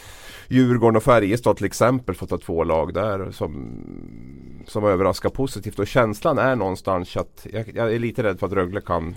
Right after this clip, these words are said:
kan hamna byngligt till tidigt, men, men i övrigt så tror jag det kommer att bli ett, eh, ett jäkla race om de, alla sträckorna där, och det är ju underhållande i sig, kan jag tycka.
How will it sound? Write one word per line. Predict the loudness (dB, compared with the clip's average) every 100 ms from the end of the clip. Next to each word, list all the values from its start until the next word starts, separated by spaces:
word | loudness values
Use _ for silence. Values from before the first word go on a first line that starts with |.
| -8
kan | -4 -2
hamna | 0 -2
byngligt | -6 -6 -4 -2 -2 -2
till | -4 -4 -8 -8
tidigt, | -6 -4 -4 -4 0
men, | 0
men | 2
i | 4
övrigt | 2 0
så | -2
tror | 2
jag | 2
det |
kommer | 0 -2
att | -2
bli | -4 -4
ett, | -6 -8 -12 -8
eh, | -6 -4 -4 -4 -6 -6 -8 -10
ett | -4
jäkla | -2 -2 -2 -2
race | -2 -4 -10 -16 -6
om | -4 -4 -6 -10 -12 -8
de, | -8 -2
alla | 0 0
sträckorna | -2 -4 -6 -6 -6
där, | -4
och | -2
det | 2 4
är | 4
ju | 4 0 -4
underhållande | -4 0 2 2 0 -2
i |
sig, | -6 -6
kan | -10
jag | -12
tycka. | -16